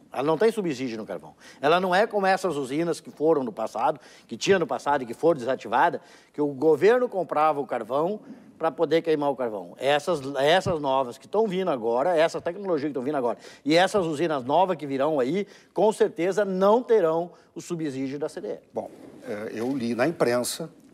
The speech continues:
Speaker 2: em todos os jornais
Speaker 1: Não, mas não é real.
Speaker 2: que, eh, to-, a, a, a ampliação de Candiota e, e a Tecnopampa, tudo que vier pra ampliar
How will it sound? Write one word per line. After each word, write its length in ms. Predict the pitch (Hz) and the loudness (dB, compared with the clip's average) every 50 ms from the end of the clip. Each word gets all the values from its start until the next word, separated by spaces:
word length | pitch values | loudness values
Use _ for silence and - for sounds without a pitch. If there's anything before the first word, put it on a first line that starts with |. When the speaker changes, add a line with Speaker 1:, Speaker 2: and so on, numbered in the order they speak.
| _ _ - | _ _ -20
Speaker 2:
em 60 | - - - - | -20 -20 -8 0
todos 260 | - 135 160 151 139 | 2 2 4 4 2
os 60 | 123 | 2
jornais 600 | 127 117 107 104 101 101 104 117 131 120 120 123 | 2 2 2 2 -4 -4 -4 -6 -6 -8 -6 -2
Speaker 1:
Não, 100 | 131 131 | -2 2
mas 180 | 127 139 143 147 | 2 4 4 6
não 120 | 147 147 | 6 6
é 100 | 160 165 | 6 6
real. 260 | 170 190 175 113 92 | 6 6 4 2 0
Speaker 2:
que, 300 | - - 139 131 131 127 - | -4 -6 -6 -6 -6 -6 -4
eh, 180 | 139 120 117 | -2 -2 -2
to-, 320 | - - - 170 190 220 - | -2 -2 2 2 2 2 2
a, 100 | 135 120 | 2 0
a, 400 | 135 120 117 117 120 120 120 117 | 0 0 -2 -4 -4 -2 -2 -2
a 40 | 120 | -2
ampliação 520 | 117 113 - 135 135 127 120 - - 175 214 | -2 -2 -4 0 2 2 2 2 0 -2 -2
de 100 | 196 208 | -2 -2
Candiota 500 | - 185 156 127 127 139 135 135 135 117 | -2 -2 0 2 4 2 2 2 2 -4
e, 280 | 110 110 123 - 107 | -6 -4 -6 -6 -6
e 60 | 107 | -6
a 100 | 98 95 | -8 -8
Tecnopampa, 580 | 95 - 117 107 107 101 98 - - 135 135 127 - | -8 -8 -8 -8 -6 -8 -8 -4 -6 -6 -4 -6 -6
tudo 200 | - 185 247 247 | -2 -2 -2 -2
que 120 | - - 165 | -4 -6 -6
vier 340 | 120 117 131 131 143 156 - | -2 2 4 4 4 4 4
pra 360 | - 127 120 117 117 120 113 | 2 2 4 4 2 2 0
ampliar 760 | 113 117 113 107 - 113 107 110 113 127 143 156 160 165 - | -4 -4 -6 -8 -10 -8 -2 2 2 4 4 2 0 -4 -10